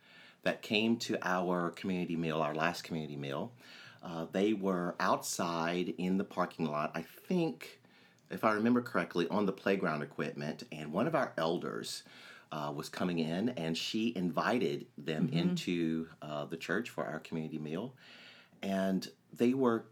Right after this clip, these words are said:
Speaker 1: clearly a bit uncomfortable, yeah, I,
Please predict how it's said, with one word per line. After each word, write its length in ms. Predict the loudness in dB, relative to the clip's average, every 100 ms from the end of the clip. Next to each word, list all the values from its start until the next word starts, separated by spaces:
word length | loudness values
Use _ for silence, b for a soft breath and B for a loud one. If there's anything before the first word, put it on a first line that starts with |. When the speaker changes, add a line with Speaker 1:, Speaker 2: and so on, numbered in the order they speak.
| _ _
Speaker 1:
clearly 920 | -12 -4 2 4 6 4 4 4 0 -4 _ _ _ _ _ b b b b b b 0
a 80 |
bit 520 | 0 0 4 4 4 -2 0
uncomfortable, 880 | 0 0 -2 -2 -2 -2 -4 -4 0
yeah, 100 | 0
I, 100 | 2